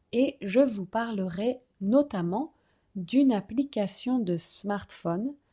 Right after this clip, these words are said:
que j'aime beaucoup et qui m'aide beaucoup à rester heureuse. Et avant de finir, on va faire un petit exercice de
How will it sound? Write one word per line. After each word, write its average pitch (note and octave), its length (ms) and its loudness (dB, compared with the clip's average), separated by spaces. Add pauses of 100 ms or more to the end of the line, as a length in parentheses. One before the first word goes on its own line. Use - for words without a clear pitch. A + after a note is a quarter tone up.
(280)
que G3+ 120 -2
j'aime G3 420 0
beaucoup G#3+ 640 -2 (500)
et G#3+ 120 -2
qui G#3 240 -6
m'aide G3 300 -2
beaucoup G#3+ 500 -4 (220)
à G#3+ 240 -4 (120)
rester G3 760 -6 (200)
heureuse. F3+ 580 -6 (1200)
Et D4 120 6
avant A#3 320 2
de A3 100 0
finir, G#3+ 460 -2
on - 20 -2
va F#3 140 -2
faire B3 280 -4
un G#3+ 80 -4
petit C#4+ 560 -2
exercice G3+ 800 -4
de A3 240 0